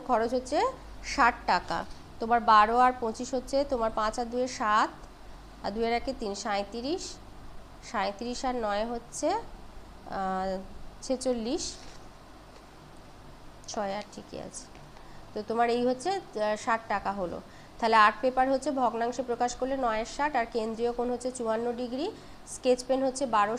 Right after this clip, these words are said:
ষাট, কেন্দ্রীয় কোণ হচ্ছে বাহাত্তর ডিগ্রি। কাঁচি হচ্ছে পঁচিশের ষাট,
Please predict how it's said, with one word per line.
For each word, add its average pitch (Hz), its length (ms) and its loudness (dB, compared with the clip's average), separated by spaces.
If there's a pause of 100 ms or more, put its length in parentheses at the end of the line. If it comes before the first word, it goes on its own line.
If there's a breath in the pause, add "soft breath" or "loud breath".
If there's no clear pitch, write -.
(100)
ষাট, 311 180 0 (100)
কেন্দ্রীয় 220 360 -2
কোণ 240 180 -2
হচ্ছে 247 200 -2
বাহাত্তর 214 540 0
ডিগ্রি। 247 320 -2 (380 loud breath)
কাঁচি 220 340 2
হচ্ছে 262 220 2
পঁচিশের 247 480 -4
ষাট, 269 220 -2